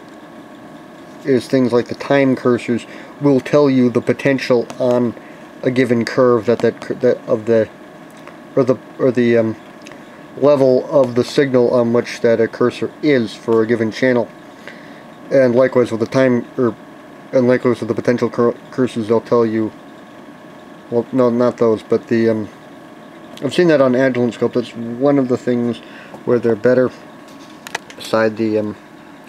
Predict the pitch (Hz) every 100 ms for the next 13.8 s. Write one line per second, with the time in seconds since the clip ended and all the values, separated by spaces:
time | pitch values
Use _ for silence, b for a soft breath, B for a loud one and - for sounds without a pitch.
0 | - - 123 117 104 107 127 123 123 120
1 | - - - - - - - - - -
2 | - - 110 110 - 107 - - B B
3 | B B - 127 127 127 123 - - -
4 | - - - - 120 110 - - 113 110
5 | 104 - - - - - - - - -
6 | - - - - - - - - - -
7 | - - - - - - - - - -
8 | - - - - - - 127 127 131 147
9 | 139 131 123 135 147 - - 139 147 135
10 | 135 127 123 131 - 131 120 120 - -
11 | B B B - 185 196 - 190 175 139
12 | 139 135 165 - 175 170 156 - 143 143
13 | 139 127 143 139 131 - 131 127